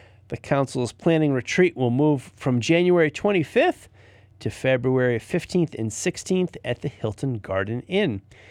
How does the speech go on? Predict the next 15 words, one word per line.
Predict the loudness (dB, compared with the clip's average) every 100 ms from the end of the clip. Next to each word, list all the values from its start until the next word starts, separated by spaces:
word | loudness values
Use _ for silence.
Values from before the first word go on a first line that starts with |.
| -20 -20 -6
In | 2 4
addition, | 4 2 2 2
the | 4 2 2
April | 0 2 0
first | 2 2 2
and | -4 -2
April | -2 0 -2
fifth | -2 -4 -2
council | 0 0 2 0
meetings | 2 0 0 -2 -4
will | -2 0
move | 0 0 -2 -4 -10 -20 -6
to | -2 -2 -2 -6 _
April | -8 -6 -4 -4 -6 -6
eighth. | -6 -6 -10 -20